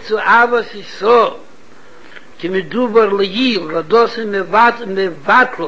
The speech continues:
איך דעם פיזור, און דאס איז מבטל, א פיל אין דעם חשך, כפל און כפל, פון דעם גלות.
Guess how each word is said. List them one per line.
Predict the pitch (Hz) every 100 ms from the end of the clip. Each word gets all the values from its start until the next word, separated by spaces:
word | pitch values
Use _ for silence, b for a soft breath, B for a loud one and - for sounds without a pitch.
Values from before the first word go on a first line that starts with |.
| -
איך | 202 226 226 220 175
דעם | 190 170 -
פיזור, | 220 220 165 226 226 226 226 - - - - B B -
און | 170
דאס | 156 226 -
איז | 233
מבטל, | 226 220 220 277 269 233 226
א | 220
פיל | - 285 269
אין | 262 233
דעם | 233 208
חשך, | 247 277 262 - 226 -
כפל | - 254 254 240
און | 247 240
כפל, | - 285 277 254 247 214 B B B -
פון | 262 269
דעם | 262 254
גלות. | 202 269 269 - -